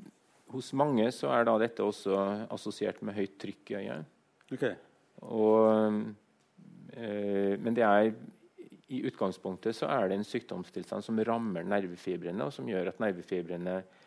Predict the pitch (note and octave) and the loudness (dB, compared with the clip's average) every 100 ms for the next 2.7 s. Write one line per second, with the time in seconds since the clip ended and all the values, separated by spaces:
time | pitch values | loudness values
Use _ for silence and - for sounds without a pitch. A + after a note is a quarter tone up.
0 | _ _ - A2+ G#2+ F#2+ F2 F#2+ F#3+ - | _ _ -4 -2 -2 -2 -2 -2 -4 -6
1 | - - - C3 A2+ G#2+ G#2+ G#2 G#2 G#2 | -18 -20 -20 -6 0 2 4 4 2 2
2 | A#2+ G#2+ - F#2 - - | 2 2 0 -6 -8 -18